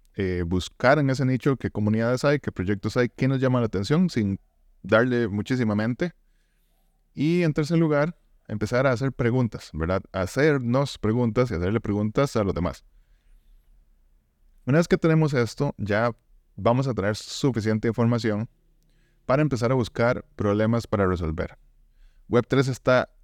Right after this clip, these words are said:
repleto de problemas para resolver y estas son las oportunidades. Entonces, em, no necesariamente tenemos que ser unos duros en, en programación de smart contracts, en Solidity, eh, en todas estas cosas, al inicio por lo menos,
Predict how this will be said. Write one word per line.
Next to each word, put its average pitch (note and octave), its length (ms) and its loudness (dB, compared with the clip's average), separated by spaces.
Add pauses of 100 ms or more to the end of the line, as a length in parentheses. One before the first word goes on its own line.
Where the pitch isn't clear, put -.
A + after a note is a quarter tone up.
(100)
repleto A2 720 0
de E2+ 100 -2
problemas F#2 380 0
para A#2 200 0
resolver D3 520 -2 (400)
y A#2+ 140 0
estas B2+ 180 -2
son C#3 100 2
las C3+ 120 2
oportunidades. E2 760 -4
Entonces, A#2 440 -2 (720)
em, A2 460 2 (120)
no B2+ 160 2
necesariamente C3+ 520 0
tenemos A#2 260 -2
que A2+ 100 -8
ser A#2+ 140 0
unos B2+ 320 -2
duros C3+ 360 0
en, G#2 420 -2
en G2 440 -2
programación G2 560 0
de G#2 100 0
smart G2+ 280 -4
contracts, D#3 580 0
en G2 160 -4
Solidity, C3+ 680 -2 (400)
eh, F#2+ 300 -2
en F2+ 100 -2
todas G2 200 2
estas G2+ 260 -6
cosas, B2+ 460 -2 (240)
al E2+ 140 -2
inicio B2+ 320 0
por A2+ 100 -2
lo F2 80 0
menos, G2 300 -2